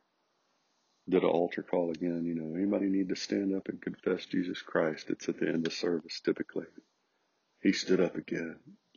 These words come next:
"I believe in Jesus Christ." Whole nine yards, right? And he said he did this for about three or four weeks.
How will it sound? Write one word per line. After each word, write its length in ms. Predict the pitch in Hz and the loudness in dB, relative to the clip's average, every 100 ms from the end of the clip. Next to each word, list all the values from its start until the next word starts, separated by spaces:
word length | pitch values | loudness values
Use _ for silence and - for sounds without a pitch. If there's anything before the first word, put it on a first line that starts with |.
| _ - 285 - - _ _ _ _ _ - | _ -6 -6 -6 -14 _ _ _ _ _ -12
"I 100 | 85 | -6
believe 360 | 82 85 85 80 | 0 2 0 -2
in 120 | 82 | -8
Jesus 360 | 80 80 - - | -6 -8 -8 -12
Christ." 320 | - 87 - | -10 -10 2
Whole 180 | 107 104 | 6 8
nine 260 | 95 90 | 6 4
yards, 360 | 85 80 80 - | 2 0 -2 -2
right? 220 | 85 85 - _ _ _ _ _ _ _ _ _ - - - - - _ _ _ - | -2 -2 -6 _ _ _ _ _ _ _ _ _ -20 -18 -16 -16 -20 _ _ _ -2
And 140 | 92 | 4
he 100 | 104 | 4
said 200 | 104 120 | 8 10
he 80 | 113 | 10
did 240 | 92 143 | 12 12
this 200 | 107 90 | 12 6
for 120 | - 90 | 2 2
about 300 | 92 87 - | 2 0 4
three 120 | 104 | 4
or 80 | 95 | 4
four 260 | 98 90 | 4 2
weeks. 320 | 90 90 - | 2 -2 -4